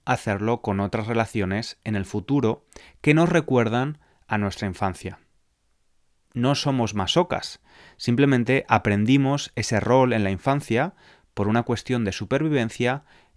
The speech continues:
y ahora lo continuamos repitiendo. Otro patrón heredado de la infancia es el de la comunicación poco efectiva. Es evidente que los niños no pueden expresarse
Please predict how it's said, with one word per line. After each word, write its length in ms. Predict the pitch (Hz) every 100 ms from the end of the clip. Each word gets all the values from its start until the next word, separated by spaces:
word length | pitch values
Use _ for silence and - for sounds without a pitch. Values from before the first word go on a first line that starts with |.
| -
y 120 | 113
ahora 440 | 104 98 101 110 123
lo 200 | 113 127
continuamos 840 | 131 127 123 110 98 107 120 - -
repitiendo. 720 | - 98 95 98 90 85 80 _ _ _ _ _ _ _ _ _ _ _ _ _ _ _ _ _ -
Otro 240 | 127 165
patrón 420 | 135 117 127 170
heredado 540 | 143 104 95 113 127 170
de 80 |
la 80 | 107
infancia 640 | 95 - 123 143 127 156 196 _ _ _
es 200 | - 127
el 200 | 143 143
de 120 | 135 135
la 320 | 139 160 - -
comunicación 840 | 143 160 160 156 147 - 120 131 113
poco 280 | - 120 117
efectiva. 580 | 104 98 - 92 87 - _ _ _ _ _ _ _ _ _
Es 160 | - 113
evidente 480 | 147 143 113 113 151
que 120 | 113
los 200 | 95 82
niños 480 | 113 123 110 143 -
no 260 | 113 123 131
pueden 320 | 120 113 127
expresarse 760 | 120 - 113 98 90 - 120